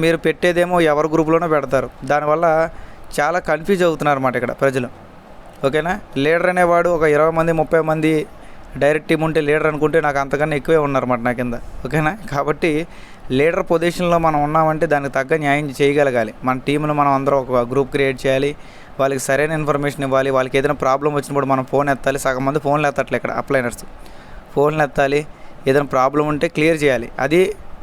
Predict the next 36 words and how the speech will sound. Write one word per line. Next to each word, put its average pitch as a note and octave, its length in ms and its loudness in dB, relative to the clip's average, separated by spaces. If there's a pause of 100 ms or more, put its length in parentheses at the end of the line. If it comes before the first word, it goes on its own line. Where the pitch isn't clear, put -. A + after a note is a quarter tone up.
(240)
మనం D3+ 340 0
చేయాల్సిన D#3+ 320 2
పని. C3+ 160 0
అప్పుడే E3 280 0
మీరు F3 180 4
ఒక C#3+ 140 2
సరైన C#3+ 320 0
లీడర్ C#3 260 2
అవుతారు. B2+ 320 0 (360)
ఓకేనా? D#3+ 180 0
ఇప్పుడు F3+ 180 0
మనం F3 200 2
మిగతా, D#3+ 360 2
మిగతా D3 220 0
టాపిక్‌లోకి D#3 420 0
వచ్చినట్టయితే, C#3+ 540 -2 (540)
అసలు F3 200 0
ఈ F3 60 2
నెలలో F3 280 2
మనకి E3+ 240 0
ఏమైనా E3 200 4
వస్తుందా D#3 360 0
అంటే, D3+ 500 2
అది C#3+ 180 0
మన D3 160 0
యాస్ C3+ 300 0
సార్ D#3+ 140 2
మీద D3+ 120 0
డిపెండ్ D3 360 2
అయి C#3 100 2
ఉంటుందండి. A#2 400 -4 (540)
ఓకేనా? C#3+ 180 -2
ఇది C3 80 -2
మీరు C3 180 0
గమనించాల్సింది C#3+ 640 0
ఏంటంటే, C3+ 400 0